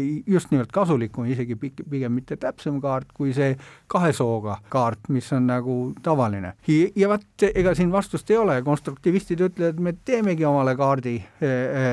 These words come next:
sümboliliselt ja ei, ei maksa nagu selle üle nagu pead vaevata. Hayakawa ütleb, et, et kui inimene hakkab nagu liiga palju oma peas konstrueerima, siis see asi läheb käest ära ja mõlemal on selles mõttes nagu õigus, et võib käest ära minna, et teatud,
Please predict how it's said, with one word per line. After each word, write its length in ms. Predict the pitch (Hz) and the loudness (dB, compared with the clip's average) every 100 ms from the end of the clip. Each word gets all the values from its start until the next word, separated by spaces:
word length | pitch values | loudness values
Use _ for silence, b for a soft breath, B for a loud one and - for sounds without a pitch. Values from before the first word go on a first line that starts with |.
| 127 | 0
sümboliliselt 920 | - 175 156 131 127 123 127 127 - | 0 2 4 2 2 0 -2 -4 0
ja 160 | 143 147 | 0 2
ei, 140 | 156 | 0
ei 160 | 180 160 | 0 0
maksa 340 | 170 156 160 | 0 0 0
nagu 300 | 151 147 147 139 135 B B | 2 0 0 0 -2 B B
selle 320 | - 156 156 | -2 2 4
üle 200 | 151 143 | 4 2
nagu 380 | 139 135 131 131 | 2 0 0 -2
pead 320 | 127 202 170 123 | 0 2 2 0
vaevata. 560 | 113 101 98 - 123 | -2 -4 -10 -10 -8
Hayakawa 640 | 131 135 135 190 196 185 170 | -4 -4 -4 -4 -2 -2 -4
ütleb, 300 | 170 170 160 | -4 -4 -4
et, 120 | - | -4
et 180 | 156 143 | -4 -2
kui 260 | - 151 180 | 2 2 4
inimene 360 | 180 156 147 151 156 180 - | 4 2 2 2 0 -2 -4
hakkab 380 | - 160 151 143 | -4 0 0 2
nagu 260 | 156 151 156 | 2 2 2
liiga 280 | 208 175 156 | 4 4 4
palju 280 | 151 143 | 2 2
oma 200 | 151 147 | 2 2
peas 320 | 165 220 165 - | 2 2 0 0
konstrueerima, 800 | 151 143 185 214 185 147 135 131 | -4 -4 -4 -2 -2 -2 -2 -4
siis 200 | 143 - | -6 -2
see 120 | 147 | 0
asi 180 | 147 147 | 0 0
läheb 200 | 135 135 | -2 -2
käest 320 | 143 123 - | -2 -2 -2
ära 220 | 127 101 107 | -4 -2 -2
ja 100 | 123 | 0
mõlemal 480 | 160 156 135 131 123 | 2 2 2 2 0
on 60 | |
selles 240 | 151 143 131 | 0 0 0
mõttes 300 | 127 - 131 | -2 -4 -6
nagu 240 | 131 143 196 | -4 0 2
õigus, 320 | 170 120 123 | 2 -2 -6
et 100 | - | -6
võib 280 | 143 170 - | -2 -2 -2
käest 320 | 117 107 - | -4 -4 -6
ära 160 | 110 110 | -4 -4
minna, 320 | 110 104 - | -2 -4 -8
et 100 | - | -8
teatud, 400 | 160 135 143 123 | -6 -6 -6 -10